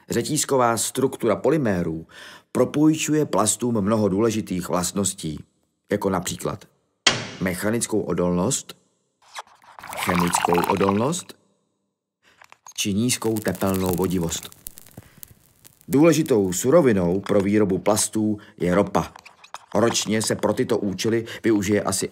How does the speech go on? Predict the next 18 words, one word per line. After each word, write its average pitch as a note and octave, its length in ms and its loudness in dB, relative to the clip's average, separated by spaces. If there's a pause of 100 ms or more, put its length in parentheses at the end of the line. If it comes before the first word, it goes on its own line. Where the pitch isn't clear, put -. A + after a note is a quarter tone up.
osm C3+ 360 -2 (100)
procent G#2 440 0 (180)
z - 80 -6
její G#2 240 0
celosvětové F#2+ 640 -2
spotřeby. E2 480 -6 (1500)
Termín A2 460 0
plast A2+ 560 0 (340)
je G2 140 2
odvozen A2 540 2
od - 180 -6
typické D3+ 760 0
vlastnosti A2+ 640 0
těchto G2+ 360 -2
materiálů, F2 800 -2 (500)
plasticity. F2 840 -2 (760)
Což A2 160 0
znamená, F2 600 0